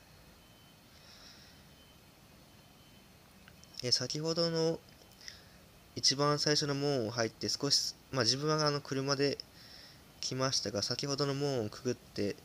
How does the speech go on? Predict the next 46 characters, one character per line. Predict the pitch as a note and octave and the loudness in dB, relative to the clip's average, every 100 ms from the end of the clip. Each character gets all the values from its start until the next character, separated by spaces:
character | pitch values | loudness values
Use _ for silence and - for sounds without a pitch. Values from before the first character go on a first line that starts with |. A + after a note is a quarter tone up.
| - - - - - - - B2+ | -20 -20 -20 -20 -20 -20 -12 -2
無 | B2 | 2
料 | C#3+ | 4
の | D3+ | 4
駐 | D3 D3 | 2 -2
車 | C#3 | 0
場 | C#3 | 2
が | C3 | 4
何 | C3 C#3+ C3+ | 2 2 2
台 | A2 | 0
か | - G#2 | 2 0
あ | |
り | G2+ | 0
ま | A2 A2+ | -2 -2
し | - | -2
て、 | - | -2
そ | - | -4
こ | - C3+ | -4 0
で | C#3 C#3 - - - - - - - - | 0 0 -4 -18 -20 -20 -20 -20 -14 -8
車 | B2+ C3 | -2 2
を | C3 | 2
止 | - C3 | 2 -2
め | B2+ B2 - - | -2 -6 -6 0
て、 | C#3+ C3+ - - - - - | 2 0 -8 -20 -20 -10 -4
で、 | |
そ | C3 | -2
こ | - E3 | 0 0
に | E3 E3 | 2 2
あ | |
る | C3 | 0
看 | - A#2+ A#2+ | 0 -2 2
板 | A#2+ | 0
に | B2 B2 | 0 2
よ | B2 | 0
る | A#2+ | 0
と、 | - D3+ D3 - - - - - - - - | 0 0 0 -8 -16 -16 -16 -16 -16 -16 -10
そ | - | -4
こ | D#3 | 0
か | D3+ D3+ | 4 6
ら | D3 D3 | 6 4
歩 | D3+ | 2
い-、 | D3 - - | 0 -4 -8
黒 | C3 | 0
山 | C#3 C#3+ C#3 | 2 2 2
三 | D3 C3+ | 0 -2
滝 | A2+ G#2+ | -4 -4
の、 | G2 | -4